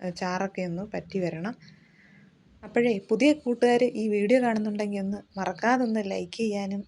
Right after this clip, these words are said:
ഷെയർ ചെയ്യാനും സബ്സ്ക്രൈബ് ചെയ്യാനും മറക്കരുത് കേട്ടോ. നിങ്ങളുടെ അഭിപ്രായങ്ങളൊക്കെ കമന്റ് ബോക്സിൽ അറിയിക്കണം കേട്ടോ. അപ്പോൾ ഈ തേങ്ങ അരച്ച മീൻ കറി ഇഷ്ടമുള്ളവരൊന്ന് കമന്റ് ചെയ്യണം കേട്ടോ. എനിക്ക് ഭയങ്കര ഇഷ്ടമാണ്. മുളക് അരച്ചതിനേക്കാളും, ഏ, കൂടുതൽ ഇഷ്ടം തേങ്ങ അരച്ച മീൻ കറിയാണ് കേട്ടോ.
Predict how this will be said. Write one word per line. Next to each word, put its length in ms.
ഷെയർ 340
ചെയ്യാനും 400
സബ്സ്ക്രൈബ് 520
ചെയ്യാനും 360
മറക്കരുത് 420
കേട്ടോ. 220
നിങ്ങളുടെ 260
അഭിപ്രായങ്ങളൊക്കെ 800
കമന്റ് 320
ബോക്സിൽ 340
അറിയിക്കണം 400
കേട്ടോ. 240
അപ്പോൾ 200
ഈ 160
തേങ്ങ 340
അരച്ച 280
മീൻ 260
കറി 240
ഇഷ്ടമുള്ളവരൊന്ന് 800
കമന്റ് 360
ചെയ്യണം 240
കേട്ടോ. 220
എനിക്ക് 260
ഭയങ്കര 340
ഇഷ്ടമാണ്. 400
മുളക് 240
അരച്ചതിനേക്കാളും, 960
ഏ, 60
കൂടുതൽ 340
ഇഷ്ടം 380
തേങ്ങ 360
അരച്ച 300
മീൻ 240
കറിയാണ് 360
കേട്ടോ. 220